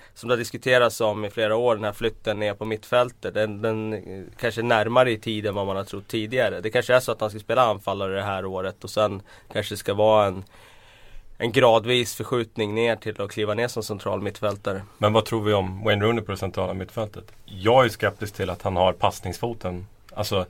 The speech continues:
Speaker 2: en, en passningsfot i världsklass. Det är klart han skulle kunna kliva ner på ett mittfält, men vilket,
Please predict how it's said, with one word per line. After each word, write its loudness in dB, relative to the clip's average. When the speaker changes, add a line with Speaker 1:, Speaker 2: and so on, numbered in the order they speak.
Speaker 2:
en, -4
en -4
passningsfot 0
i -6
världsklass. 2
Det -16
är -10
klart -2
han -6
skulle -2
kunna 2
kliva 0
ner 2
på -6
ett -8
mittfält, 0
men -4
vilket, -6